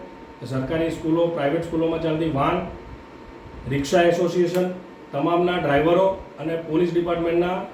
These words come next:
હોમગાર્ડ, જી આર ડી તથા પોલીસ જવાનો માટે આજ રોજ ડભોઈ પોલીસ સ્ટેશન ખાતે અન્નપૂર્ણા ટ્રસ્ટ તાજપુરાના સૌજન્યથી અને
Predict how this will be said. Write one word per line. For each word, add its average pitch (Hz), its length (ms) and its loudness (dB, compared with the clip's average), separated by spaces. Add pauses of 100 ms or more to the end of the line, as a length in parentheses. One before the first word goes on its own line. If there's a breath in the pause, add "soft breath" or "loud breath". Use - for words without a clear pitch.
(240)
હોમગાર્ડ, 160 380 2
જી 156 160 0
આર 175 120 2
ડી 180 80 2
તથા 170 220 0
પોલીસ 165 420 2 (120)
જવાનો 156 320 2
માટે 127 220 0 (760)
આજ 165 180 -2
રોજ 175 220 4 (680)
ડભોઈ 175 220 4
પોલીસ 180 260 4
સ્ટેશન 180 280 2
ખાતે 156 420 -2 (160)
અન્નપૂર્ણા 175 500 0
ટ્રસ્ટ 170 300 2
તાજપુરાના 160 1300 -2
સૌજન્યથી 165 840 0 (520)
અને 156 440 0